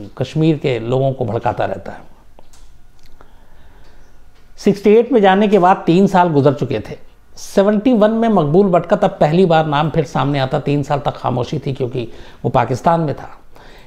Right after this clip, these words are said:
इंडियन एयरलाइंस का एक प्लेन जो पुराना था, उसको आखिरी शायद सफ़र पे निकाला गया था,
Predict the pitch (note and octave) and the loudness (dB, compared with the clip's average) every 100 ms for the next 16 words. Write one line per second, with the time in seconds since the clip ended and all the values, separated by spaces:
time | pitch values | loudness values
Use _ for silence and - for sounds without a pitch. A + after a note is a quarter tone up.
0 | - E3+ F#3+ A#3 G#3+ F#3+ G#3 G#3+ - G3 | -2 2 4 4 4 4 2 -2 2 4
1 | E3 D3 - - E3 F3+ E3 - C#3 D3 | 4 2 -2 4 6 6 4 2 0 2
2 | D3+ D#3 C#3+ - C3+ B2 B2 - C3 - | 2 2 0 0 -2 -2 -6 -2 -2 2
3 | E3 E3+ C#3 - - - B2+ - C#3 A#2+ | 4 4 2 -8 -18 -2 -2 0 -6 -2
4 | D3 C#3 A#2+ A#2+ C3 B2 A2 - A2 | 0 0 0 0 0 0 -2 -4 -12